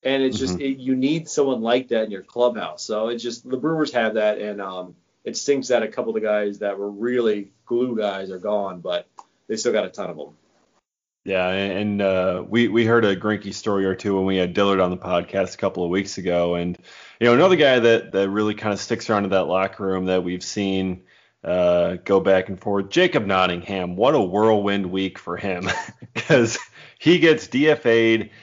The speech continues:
Speaker 2: 'cause the Brewers' catcher, catching situation is healthy. Then both Pena and Narvaez go down, and the Brewers are like, "Oh my God, we need Nottingham." And he's gone.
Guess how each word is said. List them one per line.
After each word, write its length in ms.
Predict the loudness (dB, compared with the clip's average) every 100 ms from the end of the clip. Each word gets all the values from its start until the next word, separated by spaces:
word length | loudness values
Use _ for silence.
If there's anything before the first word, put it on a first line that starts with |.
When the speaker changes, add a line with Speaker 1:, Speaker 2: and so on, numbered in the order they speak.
| -20 _ _ 0
Speaker 2:
'cause 220 | 0 2
the 100 | -2
Brewers' 260 | 0 -2
catcher, 280 | 0 -2 -2 -8 -14 -18 -4
catching 320 | -2 0 -4
situation 520 | -6 -2 -2 0 -4
is 80 | -4
healthy. 560 | -2 -2 -2 -2 -4 -6 -16 _ 0
Then 220 | 2 4
both 280 | 2 2 -2
Pena 340 | -2 0 2
and 360 | 2 0 -2 0
Narvaez 540 | 2 4 4 2 0
go 160 | -2 -2
down, 300 | -2 -2 -2
and 140 | -4
the 40 |
Brewers 360 | -2 0 0 0
are 100 | -2
like, 200 | -2 -2
"Oh 120 | 0
my 100 | 2 2
God, 280 | 2 2
we 120 | 2 2
need 220 | 0 0
Nottingham." 760 | 2 2 0 -4 -4 -4 -6 -10 _ _ -2
And 280 | 0 0 0
he's 260 | 0 -2
gone. 480 | 2 2 2 0 -2